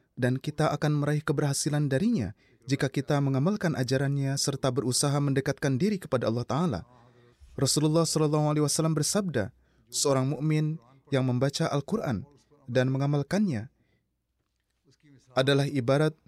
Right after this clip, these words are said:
buah yang rasanya enak dan aromanya harum. Sedangkan orang mukmin yang tidak membaca Al-Quran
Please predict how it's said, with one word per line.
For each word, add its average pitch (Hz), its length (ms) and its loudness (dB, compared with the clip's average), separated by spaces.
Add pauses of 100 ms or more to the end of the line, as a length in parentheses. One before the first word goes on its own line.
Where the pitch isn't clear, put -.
buah 135 400 4 (720)
yang 131 240 2
rasanya 147 400 0
enak 180 320 0 (320)
dan 135 240 0
aromanya 143 480 0
harum. 139 400 0 (720)
Sedangkan 151 800 -2 (480)
orang 135 240 0
mukmin 160 320 2
yang 151 160 2
tidak 156 240 0
membaca 147 480 0
Al-Quran 143 560 -2